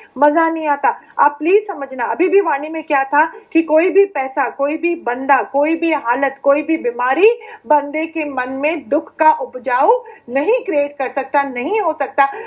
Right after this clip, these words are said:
मेरी इच्छा वासना का विकार, मेरे को निर्विकारित होना है, तो थोड़ा बात को समझने के बाद उसको अंदर ही अंदर गहराई से अप्लाई करना है। एक है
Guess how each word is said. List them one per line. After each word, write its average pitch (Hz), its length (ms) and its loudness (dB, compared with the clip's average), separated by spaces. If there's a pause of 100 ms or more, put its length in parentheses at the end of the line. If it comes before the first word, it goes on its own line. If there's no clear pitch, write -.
(140)
मेरी 330 420 4
इच्छा 294 500 -4
वासना 277 520 -4
का 277 180 2
विकार, 285 600 2 (240)
मेरे 330 320 4
को 466 260 0
निर्विकारित 349 880 -2
होना 294 240 -2
है, 294 240 -4 (200)
तो 285 80 4
थोड़ा 339 460 4
बात 277 500 0
को 480 100 4
समझने 370 560 -4
के 359 200 -4
बाद 330 300 4 (280)
उसको 330 320 -4
अंदर 359 560 2
ही 392 80 2
अंदर 320 300 0
गहराई 254 440 -2
से 453 180 2 (260)
अप्लाई 277 520 2 (360)
करना 226 340 -2
है। 208 240 -8 (320)
एक 359 380 4
है 359 180 0